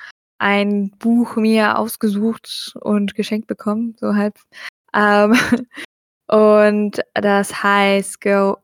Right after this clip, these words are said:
Girl, Woman, Other, auf Deutsch übersetzt Mädchen, Frau, et cetera, von, äh, Bernardine Evaristo. Denke mal, einige von euch werden schon mal davon was gehört haben,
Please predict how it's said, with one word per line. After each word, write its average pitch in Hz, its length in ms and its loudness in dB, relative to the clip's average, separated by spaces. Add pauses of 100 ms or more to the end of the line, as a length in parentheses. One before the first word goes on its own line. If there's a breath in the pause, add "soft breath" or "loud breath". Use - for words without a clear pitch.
(160)
Girl, 202 360 2
Woman, 196 380 -2
Other, 254 440 0 (580)
auf 196 300 -4
Deutsch 202 320 0
übersetzt 196 600 0
Mädchen, 196 600 -4
Frau, 185 520 -2 (240)
et 196 140 -8
cetera, 233 540 -4 (640 loud breath)
von, 208 420 0
äh, 202 300 -2
Bernardine 196 560 -2
Evaristo. 196 800 -2 (760 loud breath)
Denke 196 260 -2
mal, 190 200 0 (100)
einige 196 520 0
von 196 180 -4
euch 185 300 0
werden 190 360 -2
schon 190 120 -4
mal 185 240 -2
davon 185 300 -2
was 185 180 -4
gehört 196 500 0
haben, 220 460 2